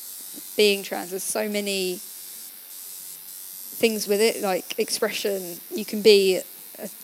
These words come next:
trans female and not do anything, um, to transitions. You could,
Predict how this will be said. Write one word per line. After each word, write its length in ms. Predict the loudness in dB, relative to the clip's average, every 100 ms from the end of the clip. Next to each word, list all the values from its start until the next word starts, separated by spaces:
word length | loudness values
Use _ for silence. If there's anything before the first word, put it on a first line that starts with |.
| -12
trans 440 | -4 -2 -2 -2
female 680 | -2 0 0 -2 -4 -4 -6 -10 -14 -14 -14 -14 -14 -8
and 260 | -4 -2 0
not 220 | -2 2
do 120 | 4
anything, 500 | 4 2 0 -4 -4 -10 -12 -2
um, 460 | 2 2 0 -8 -12 -14 -14 -14 -14 -12 -8
to 360 | -2 0 0 -2 -6 -12 -8
transitions. 720 | -6 -2 -2 -2 -4 -6 -8
You 100 | -8
could, 220 | -6 -6